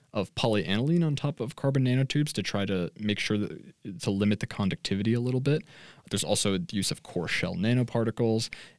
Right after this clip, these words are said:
anisotropic particles with weird shapes like flowers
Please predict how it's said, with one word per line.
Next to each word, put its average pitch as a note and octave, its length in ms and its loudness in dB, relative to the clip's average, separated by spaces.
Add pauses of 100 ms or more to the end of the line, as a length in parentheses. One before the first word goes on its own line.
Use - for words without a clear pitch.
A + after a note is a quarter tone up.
(120)
anisotropic B2+ 720 2
particles C3 460 0
with G#2 180 0 (140)
weird B2 360 2
shapes - 440 2
like F2 160 -2
flowers G#2 720 0